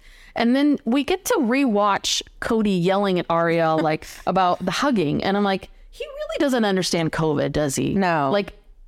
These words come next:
Speaker 1: what? <laughs> Like, "No, just me." You know,
Speaker 2: Yeah.
Speaker 1: it's like, "No, is this a covid thing?" Like, but again, I think that comes back to that, I, you know, it's got nothing to do with covid.
Speaker 2: No.
Speaker 1: It's got to do with loyalty and,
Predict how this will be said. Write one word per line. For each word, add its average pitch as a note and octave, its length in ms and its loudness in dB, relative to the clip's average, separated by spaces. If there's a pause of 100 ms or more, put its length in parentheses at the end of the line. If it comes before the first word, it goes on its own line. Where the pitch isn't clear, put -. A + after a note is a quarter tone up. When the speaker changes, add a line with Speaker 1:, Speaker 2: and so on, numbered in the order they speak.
(280)
Speaker 1:
what? G3+ 340 0
<laughs> - 340 -12
Like, G3+ 340 0
"No, - 260 0 (160)
just - 360 -2
me." - 180 0 (300)
You C4+ 140 2
know, A#3+ 160 2
Speaker 2:
Yeah. G3+ 140 2
Speaker 1:
it's C#3 80 -2
like, E4 120 0 (420)
"No, F#4+ 140 2 (220)
is B3+ 140 2
this F#4 180 0
a - 40 -2
covid - 360 -2
thing?" D#5 440 -8
Like, - 240 -2 (340)
but A#3 140 0
again, F4 260 2
I C#4+ 120 2
think D#4 180 2
that - 100 -4
comes B3+ 280 0
back A#3 240 0
to A#3 100 0
that, G3 320 2
I, G3 140 0
you C#4+ 180 2
know, F#3 140 2
it's F#3+ 100 -2
got - 220 0
nothing C4 240 0
to G#3 100 0
do F#3+ 120 2
with E3 120 -2
covid. C4 380 0
Speaker 2:
No. E3+ 320 2
Speaker 1:
It's C#3+ 80 0
got F#4 100 0
to - 80 -8
do F#4 80 2
with E4 120 2
loyalty E3+ 1300 2
and, F3 500 0